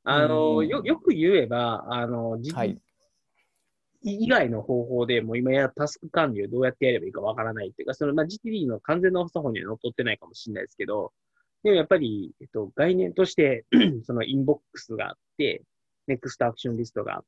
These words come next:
Speaker 1: てとかっていうのは、やっぱり、あの、少なくとも、まあ、こ-、この十年間タスク管理とか、ライフハックとかをやってきた人たちからしてみると、やっぱりそこで概念を得たことによっ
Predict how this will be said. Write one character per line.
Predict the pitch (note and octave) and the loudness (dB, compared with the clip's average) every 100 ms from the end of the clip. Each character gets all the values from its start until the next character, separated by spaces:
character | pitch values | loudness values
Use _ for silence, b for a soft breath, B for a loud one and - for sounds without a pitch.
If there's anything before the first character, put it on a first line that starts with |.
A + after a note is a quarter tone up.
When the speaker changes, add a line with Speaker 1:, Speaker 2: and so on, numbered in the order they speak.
| _ | _
Speaker 1:
て | E3 A2+ | 0 0
と | A2 | 0
か | G#2 | -6
っ | G#2 - | -6 -4
て | |
い | C3 | -2
う | B2 | -2
の | A2 | 0
は、 | A2+ G#2 - _ _ _ | 0 -2 -6 _ _ _
や | F3+ | -4
っ | |
ぱ | C4+ | 0
り、 | C3+ F2 E2+ C#2+ _ | 0 -4 -8 -10 _
あ | C#3 C3+ | -2 0
の、 | C3 B2+ B2 A#2+ A#2+ A2 | 0 0 -2 -2 -2 -6
少 | - F3 | -6 -6
な | |
く | |
と | E3+ | -2
も、 | D#3+ D3+ _ _ | -2 -4 _ _
ま | D3+ | -6
あ、 | B2+ | -6
こ-、 | - _ _ | -8 _ _
こ | - D3 | -4 0
の | C3+ | 0
十 | C3 C#3 | 0 0
年 | B2+ A2 | -2 -2
間 | G#2 - | -6 -6
タ | A#2+ | -8
ス | A#2 _ | -10 _
ク | A#2+ | -8
管 | - A2+ G2+ | -4 -4 -6
理 | - | -12
と | A2 | -10
か、 | A2 G2 b b _ - | -6 -6 b b _ -6
ラ | G#2+ A#2 | -2 -2
イ | |
フ | A#2 | -6
ハ | |
ッ | |
ク | - | -12
と | - | -12
か | - | -8
を | - - C3+ | -6 -8 -6
や | C3 | -4
っ | - | -4
て | B2+ | -8
き | |
た | - | -6
人 | A2+ | -6
た | A2 | -8
ち | - | -6
か | G2+ | -6
ら | G2+ | -6
し | |
て | A#2+ | -8
み | G2+ | -8
る | G#2+ | -6
と、 | - A#2 - _ _ _ _ _ _ _ _ _ | 0 0 -2 _ _ _ _ _ _ _ _ _
や | |
っ | - | -2
ぱ | |
り | A2 - | -2 -4
そ | D#3 | -2
こ | - | 2
で | A#2+ | 2
概 | B2+ B2 | 2 2
念 | B2 | 0
を | A#2+ | 0
得 | C#3+ | 0
た | A#2 | -2
こ | - | -6
と | A2 | -10
に | G2+ | -10
よ | |
っ | G2 | -12